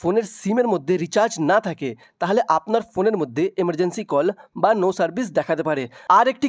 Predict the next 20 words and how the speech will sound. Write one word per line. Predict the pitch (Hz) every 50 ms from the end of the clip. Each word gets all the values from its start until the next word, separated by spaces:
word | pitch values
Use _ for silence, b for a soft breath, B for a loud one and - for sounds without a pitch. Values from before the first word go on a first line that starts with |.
| - -
কারণ | 185 202 240 247 220
হলো, | 175 151 165 208 233 220 180 143 139
যদি | 175 190 180 262 240 - 160 165
আপনার | - - - 240 233 - -
ফোনের | - 190 220 240 233 196
মধ্যে | 170 131 117 113 139 135 123 117 - -
সিম | - 233 233 240 247 247 220 233
যদি | 240 208 254 - - -
ঠিকভাবে | - 240 - 226 214 220 - 233 202 180
না | 190 220 233 220
লাগানো | 185 165 165 151 143 143
থাকে, | 147 - 185 208 233 220 _ -
তাহলেও | 175 185 202 214 196 160 180 220 262 B B B B - 170
আপনার | 170 - 220 233 220 - -
ফোনের | 185 185 220 214 190 147
মধ্যে | 131 120 117 151 196 220 b b b - 156 175
no | 220 240 226 190
service | 139 139 135 175 208 185 165
বা | 208 - - 170
ইমার্জেন্সি | 160 160 156 143 160 156 - 233